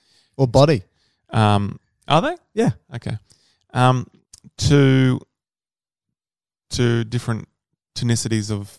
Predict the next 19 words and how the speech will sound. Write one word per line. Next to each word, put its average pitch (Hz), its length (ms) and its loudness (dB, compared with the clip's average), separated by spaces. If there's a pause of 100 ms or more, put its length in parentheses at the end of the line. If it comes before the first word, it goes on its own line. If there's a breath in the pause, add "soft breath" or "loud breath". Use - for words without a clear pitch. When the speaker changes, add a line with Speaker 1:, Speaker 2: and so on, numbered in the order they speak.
(120)
Speaker 2:
fluid. 117 360 -6 (460)
Speaker 1:
Yeah. 110 220 -4 (120)
Speaker 2:
And 110 140 -10
so, 104 420 -2
because 131 320 2 (100)
if 139 140 -6
you 170 100 2
were 160 80 4
to 143 80 0
put, 131 320 2
let's 120 200 -4
say, 110 360 0
an 117 120 -6
I 110 220 0
V 107 220 -4
solution, 110 580 -6
so 107 140 -6
intravenous 107 720 -6
solution, 107 640 -8